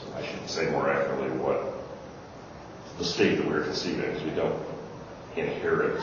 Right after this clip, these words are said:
the evil part of it, which is what we're gonna talk about later in the, in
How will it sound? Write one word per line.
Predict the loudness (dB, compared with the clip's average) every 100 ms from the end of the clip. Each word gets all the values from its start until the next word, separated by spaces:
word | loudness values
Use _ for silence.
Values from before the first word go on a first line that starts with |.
| -2 -2 -4 -6
the | -6 -4 -4 -4 -2
evil | -2 -2 -2
part | 0 2 2
of | -2
it, |
which | -4 -4
is | -4
what | -2
we're | -2
gonna | -2 -2
talk | -2 -2
about | -2 -2
later | -2 -2 -2
in | -4
the, | -6 -6 -8 -10
in | -10